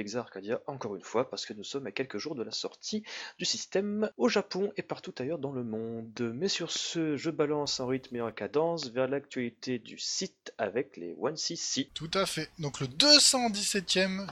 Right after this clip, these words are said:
Speaker 2: dix-neuf cent quarante-deux, Joint Strike. Donc, euh, bon, <laughs> un épisode, euh, assez... Euh, comment dire, pas moisi,
Speaker 1: Euh,
Speaker 2: n'allons pas
Speaker 1: useless.
Speaker 2: jusque-là. Ouais.
Speaker 1: Oublié,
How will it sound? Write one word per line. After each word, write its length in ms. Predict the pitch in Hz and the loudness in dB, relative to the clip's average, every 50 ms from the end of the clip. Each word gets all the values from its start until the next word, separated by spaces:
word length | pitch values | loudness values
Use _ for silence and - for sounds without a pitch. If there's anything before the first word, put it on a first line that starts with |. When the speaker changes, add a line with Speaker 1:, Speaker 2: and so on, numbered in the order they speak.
| 127 | 0
Speaker 2:
dix-neuf 300 | 143 202 214 214 220 190 | 0 2 4 4 4 4
cent 140 | - - 202 | 6 4 4
quarante-deux, 600 | 175 - 185 185 190 190 185 190 208 214 220 214 160 | 4 6 6 6 4 2 2 2 2 2 2 0 2
Joint 220 | - 190 214 220 | 4 4 4 4
Strike. 640 | 180 - - - - 202 202 139 113 - - - - - - - - - | 4 0 0 0 0 0 2 0 -2 -4 -6 -6 -6 -6 -14 -20 -12 -2
Donc, 240 | - 135 120 - - | 0 0 0 4 4
euh, 80 | 143 139 | 4 6
bon, 140 | 135 147 - 220 | 8 8 8 8
<laughs> 80 | - - | 6 6
un 140 | 156 143 143 | 6 6 4
épisode, 480 | 143 - - 143 143 156 147 131 131 | 0 0 0 2 4 4 4 4 2
euh, 280 | 135 127 123 123 120 120 117 - - - - - - - - - - - - - - _ | 0 2 2 0 -2 -2 -6 -10 -16 -18 -16 -14 -14 -14 -14 -16 -16 -18 -20 -20 -10 _
assez... 460 | 135 135 135 - - 160 156 147 143 | 2 4 6 6 6 6 4 4 6
Euh, 220 | 143 143 135 135 135 139 139 139 139 135 123 117 - - - - | 6 6 6 4 2 -2 -4 -4 -4 -6 -6 -8 -10 -14 -14 -10
comment 240 | - 143 135 135 127 | -8 -6 -4 -4 -2
dire, 300 | 117 120 131 135 127 - - - - | -2 0 0 0 -2 -4 -8 -6 0
pas 80 | - 151 | 2 4
moisi, 360 | 165 175 185 185 170 165 214 113 | 8 10 10 10 10 10 8 8
Speaker 1:
Euh, 280 | 107 208 - 104 101 - 151 151 147 | 8 6 6 4 2 0 -2 -8 -6
Speaker 2:
n'allons 180 | 135 135 139 | -2 0 0
pas 160 | 131 123 147 139 | 2 2 6 6
Speaker 1:
useless. 240 | 131 151 - - | 6 6 6 4
Speaker 2:
jusque-là. 160 | 156 151 160 165 156 - _ _ _ _ - | 2 2 0 0 -4 -8 _ _ _ _ 0
Ouais. 180 | 160 202 190 - - - - - - _ _ - - - - - - - | 4 4 4 4 4 -4 -16 -20 -20 _ _ -18 -12 -10 -8 -8 0 0
Speaker 1:
Oublié, 500 | 156 139 131 151 147 156 165 170 202 196 | 2 2 4 4 8 10 10 10 10 8